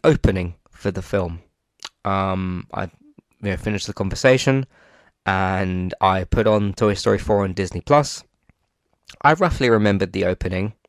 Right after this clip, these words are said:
It's the one I've seen the least as well, although, although it is the newest one. And it's, by the way, spoilers for Toy Story one, two, three, and four, because I'm gonna be mentioning some stuff. And it's the opening where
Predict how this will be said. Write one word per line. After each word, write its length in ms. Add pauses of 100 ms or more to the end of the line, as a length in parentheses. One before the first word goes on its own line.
(360)
It's 140
the 100
one 180
I've 160
seen 420
the 100
least 400
as 100
well, 220
although, 400
although 280
it 80
is 120
the 100
newest 380
one. 260 (920)
And 480 (120)
it's, 340
by 160
the 60
way, 80
spoilers 420
for 120
Toy 180
Story 240
one, 220
two, 180
three, 260
and 140
four, 280 (300)
because 340
I'm 120
gonna 180
be 100
mentioning 460
some 160
stuff. 420 (1120)
And 460 (460)
it's 160
the 160
opening 400
where 480